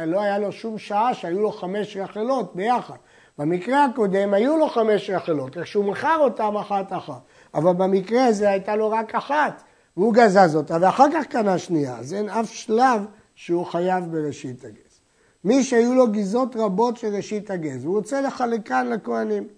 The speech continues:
לא ייתן לכל אחד ואחת פחות ממשקל חמש סלעים מלובן,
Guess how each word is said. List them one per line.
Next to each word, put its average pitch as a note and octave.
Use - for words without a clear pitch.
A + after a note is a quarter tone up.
לא A3
ייתן C#4+
לכל A#3+
אחד A3
ואחת G#3
פחות A#3
ממשקל A3+
חמש G3+
סלעים G#3
מלובן, G#3